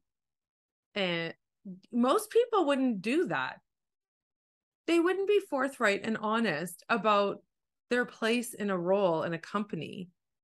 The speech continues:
and whether they're enlivened and inspired by it and whether they feel like it's in alignment with their skill set. They would hang on to that job and hide that and suppress it. And most likely,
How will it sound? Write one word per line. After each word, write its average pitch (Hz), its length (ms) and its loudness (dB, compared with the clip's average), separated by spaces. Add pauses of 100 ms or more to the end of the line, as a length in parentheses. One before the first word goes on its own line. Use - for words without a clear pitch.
(140)
and 202 160 0
whether 196 260 2
they're 185 400 2
enlivened 190 560 -2
and 180 120 -4
inspired 180 680 -2
by 156 200 0
it 170 180 -2
and 170 120 -6
whether 170 360 -2
they 175 140 -2
feel 175 240 -4
like 175 200 -2
it's 185 180 -8
in 175 100 -4
alignment 170 540 -4
with 175 140 -8
their 180 120 -6
skill 220 320 -6
set. 101 360 -6 (1000)
They 196 320 0
would 247 160 0
hang 190 400 -2
on 196 160 0
to 247 80 -2
that 254 240 -2
job 165 460 0 (160)
and 175 120 -4
hide 190 600 -2
that 147 280 2
and 180 160 -4
suppress 180 640 -4
it. - 280 -6 (420)
And 175 280 -4 (140)
most 196 280 -4
likely, 190 420 0